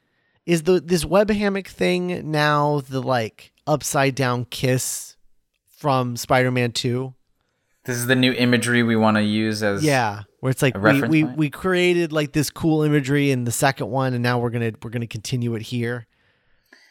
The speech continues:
Speaker 2: I mean, that
Speaker 1: And
Speaker 2: was
Speaker 1: also
Speaker 2: one of the
Speaker 1: the upside down kiss later.
Speaker 2: Yeah, that was one of the last shots in the, um, the opening credits
Speaker 1: Mm-hmm.
Speaker 2: montage thing. Where, uh,
Speaker 1: True.
Speaker 2: previously on Spider-Man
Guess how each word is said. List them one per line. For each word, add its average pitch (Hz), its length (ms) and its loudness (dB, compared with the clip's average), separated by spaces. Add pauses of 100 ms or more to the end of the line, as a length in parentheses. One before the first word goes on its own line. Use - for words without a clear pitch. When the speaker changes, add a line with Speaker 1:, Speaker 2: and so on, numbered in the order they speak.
(340)
Speaker 2:
I 175 60 -6
mean, 220 120 4
that 214 100 4
Speaker 1:
And - 80 4
Speaker 2:
was - 160 4
Speaker 1:
also 311 140 4
Speaker 2:
one 247 80 6
of 143 60 4
the - 120 0
Speaker 1:
the - 20 2
upside 143 300 -2
down 139 160 -6
kiss 139 320 -16
later. 123 320 -18 (380)
Speaker 2:
Yeah, 131 480 2 (220)
that 190 120 0
was 254 160 2
one 320 140 0
of 285 60 4
the 233 120 4
last 151 340 2
shots 123 460 2
in 120 300 0
the, 107 240 4
um, 82 340 -2
the 101 100 -2
opening 107 640 0 (140)
credits 113 520 0
Speaker 1:
Mm-hmm. - 320 -4
Speaker 2:
montage 95 480 0
thing. 73 340 -10
Where, 71 160 -12
uh, 82 40 -6
Speaker 1:
True. 151 240 0
Speaker 2:
previously 101 580 -2
on 87 120 -4
Spider-Man 73 560 -4